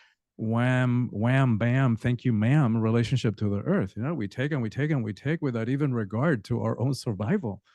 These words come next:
on this little pebble that allows us to be here.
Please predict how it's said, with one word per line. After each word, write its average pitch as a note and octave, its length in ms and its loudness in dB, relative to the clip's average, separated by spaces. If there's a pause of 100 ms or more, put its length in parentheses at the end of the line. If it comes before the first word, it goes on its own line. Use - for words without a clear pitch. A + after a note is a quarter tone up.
(320)
on A2+ 200 0
this A2 180 -2
little A2+ 240 0
pebble A#2 380 -2
that G#2+ 220 -2
allows A2+ 440 0
us A#2 160 0
to A2+ 100 -4
be A2 200 -4
here. G2 260 -10